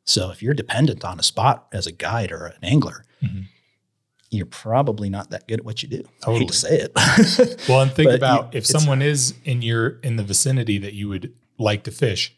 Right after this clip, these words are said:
Speaker 2: how
Speaker 1: Yeah.
Speaker 2: many other places can you find within five minutes from where you're
Speaker 1: Sure,
Speaker 2: at?
Speaker 1: especially around here.
Speaker 2: Right.
Speaker 1: My gosh.
Speaker 2: Yeah.
Speaker 1: You know, everything's twenty minutes from everything else.
Speaker 2: Right. Totally.
Speaker 1: No problem. So
Speaker 2: Yeah.
Speaker 1: yeah, I,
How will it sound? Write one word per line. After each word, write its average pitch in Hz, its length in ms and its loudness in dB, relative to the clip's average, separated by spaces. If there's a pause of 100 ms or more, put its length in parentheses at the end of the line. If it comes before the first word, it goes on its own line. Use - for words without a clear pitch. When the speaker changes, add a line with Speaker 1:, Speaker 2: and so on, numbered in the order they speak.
Speaker 2:
how 117 160 0
Speaker 1:
Yeah. 117 60 2
Speaker 2:
many 113 180 0
other 104 140 -2
places 95 540 -4
can 87 160 -8
you 85 80 -8
find 85 520 -10 (200)
within 87 520 -8 (120)
five 92 400 -8
minutes 90 360 -6
from 90 200 -6
where 85 120 -8
you're 80 120 -12
Speaker 1:
Sure, - 300 -4
Speaker 2:
at? - 140 -12
Speaker 1:
especially - 480 -6
around 76 280 -12
here. - 360 -14
Speaker 2:
Right. 82 320 -10 (160)
Speaker 1:
My 92 80 -10
gosh. 82 540 -10
Speaker 2:
Yeah. 90 280 -6 (360)
Speaker 1:
You 82 80 -12
know, 87 80 -10
everything's 82 320 -14
twenty 73 220 -16
minutes 82 260 -12
from 73 160 -12
everything 76 360 -14
else. 73 280 -16 (120)
Speaker 2:
Right. 92 220 -6 (360)
Totally. 87 380 -6 (120)
Speaker 1:
No 82 140 -16
problem. - 480 -14
So - 180 -20 (340)
Speaker 2:
Yeah. 90 240 -6 (300)
Speaker 1:
yeah, - 160 2
I, 98 160 -8